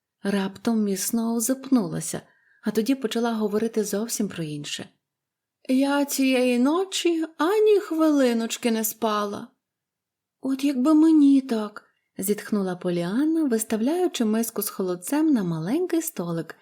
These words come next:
і вмощуючись на стільці. "Ми забагато часу марнуємо на сон. Ви теж так гадаєте?" "Марнуємо час на сон", вигукнула хвора. "У цей же час ми можемо просто жити.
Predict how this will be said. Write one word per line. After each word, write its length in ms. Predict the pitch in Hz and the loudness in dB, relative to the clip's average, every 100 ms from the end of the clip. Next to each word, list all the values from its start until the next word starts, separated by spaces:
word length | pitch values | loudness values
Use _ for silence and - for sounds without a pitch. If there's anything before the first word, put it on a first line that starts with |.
| _ _ - | _ _ -4
і 140 | 175 | -2
вмощуючись 920 | 151 156 220 359 - 262 247 233 214 | -2 -2 -2 -2 -4 -4 -2 -4 -6
на 100 | 202 | -6
стільці. 720 | 196 - 185 180 - 147 - _ _ _ _ _ _ - | -8 -8 -10 -10 -12 -12 -16 _ _ _ _ _ _ -4
"Ми 180 | 247 269 | 2 4
забагато 560 | 269 247 269 294 294 262 | 4 2 2 2 0 0
часу 360 | 302 302 254 | 0 0 2
марнуємо 520 | 233 233 247 247 240 | 0 2 2 4 4
на 140 | 254 277 | 4 2
сон. 360 | - 247 202 190 _ _ - | 2 0 0 -4 _ _ -2
Ви 140 | 226 | -2
теж 280 | 233 247 277 | -2 -2 0
так 200 | 370 349 | -2 0
гадаєте?" 760 | 247 262 240 226 185 180 175 - _ _ _ _ - | 0 0 0 0 -4 -6 -10 -10 _ _ _ _ 0
"Марнуємо 1080 | 226 226 240 240 254 311 466 427 415 359 294 | 2 4 4 6 6 6 6 6 6 4 2
час 560 | - 254 269 285 - | 0 2 2 2 0
на 160 | 240 220 | 0 0
сон", 640 | - - 214 196 - - - _ _ _ | 0 2 4 4 0 -4 -8 _ _ _
вигукнула 680 | 196 185 190 170 175 165 170 | -4 0 0 -2 -2 -4 -4
хвора. 500 | 170 190 185 175 170 _ _ _ _ _ _ _ - | -8 -8 -6 -8 -10 _ _ _ _ _ _ _ -4
"У 100 | 247 | -2
цей 320 | - 277 311 | 0 2 2
же 140 | 339 | 2
час 340 | 330 262 269 269 | 0 -2 0 2
ми 100 | 269 | 4
можемо 460 | 262 277 285 277 | 4 4 4 4
просто 500 | 269 302 320 - 359 349 | 2 0 0 0 0 2
жити. 540 | 370 349 262 185 | 2 2 0 -6